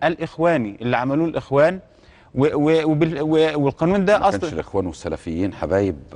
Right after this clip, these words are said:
Speaker 2: أيام انتخابات مجلس الشعب؟ يعني دلوقتي بقى، بقوا وحشين.
Speaker 1: إحنا، إحنا مش بنتكلم على موضوع مجلس الشعب دلوقتي، إحنا بنتكلمك على ال-، القانون نفسه. القانون كان للحد من، آه، وصول ال-،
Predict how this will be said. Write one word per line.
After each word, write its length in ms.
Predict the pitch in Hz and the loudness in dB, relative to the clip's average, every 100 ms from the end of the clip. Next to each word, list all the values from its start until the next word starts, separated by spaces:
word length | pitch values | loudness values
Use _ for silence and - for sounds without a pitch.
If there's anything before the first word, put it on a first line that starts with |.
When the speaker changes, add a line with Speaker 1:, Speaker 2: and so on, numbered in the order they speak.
| 78 | -2
Speaker 2:
أيام 200 | 82 87 | 0 -2
انتخابات 340 | 73 87 90 | -4 -6 -6
مجلس 140 | 95 82 | -6 -8
الشعب؟ 340 | - 95 92 82 | -6 -4 -4 -6
يعني 200 | 85 82 | -10 -10
دلوقتي 300 | 87 92 87 | -8 -6 -4
بقى، 180 | 80 67 | -4 -6
بقوا 300 | 60 78 76 | -6 -4 -2
وحشين. 320 | 73 - - - - - | -4 -8 -16 -16 -18 -6
Speaker 1:
إحنا، 880 | - 139 139 160 165 156 147 139 127 - - - - | -2 -2 -2 -4 -4 -2 0 0 -2 -6 -18 -14 -6
إحنا 180 | 123 143 | 0 2
مش 160 | 139 - | 2 2
بنتكلم 480 | 139 - 165 165 | -2 0 -2 0
على 160 | 135 123 | 0 0
موضوع 400 | 123 123 151 165 | 0 0 2 2
مجلس 380 | 156 139 147 139 | 0 -4 -6 -4
الشعب 260 | 165 151 | -2 0
دلوقتي، 260 | 123 127 131 | 0 0 0
إحنا 120 | 123 | -2
بنتكلمك 480 | 123 151 156 170 - | -2 -2 0 0 -2
على 200 | 131 147 | 0 0
ال-، 140 | 135 - | 0 -2
القانون 460 | 123 - 147 175 | -2 0 2 2
نفسه. 340 | 180 - - 101 - - - | 2 -2 -8 -12 -16 -20 -20
القانون 340 | - 127 151 170 | -6 0 0 0
كان 320 | 165 165 147 | 0 0 0
للحد 580 | 127 - 156 185 147 127 | -2 -4 -4 -4 -4 0
من، 340 | 151 180 180 - - - - | 2 2 0 -6 -20 -20 -8
آه، 280 | 107 113 110 | -2 0 0
وصول 560 | 117 120 - 165 175 170 160 92 | 0 -2 0 4 4 4 0 -4
ال-، 240 | 117 113 | -2 0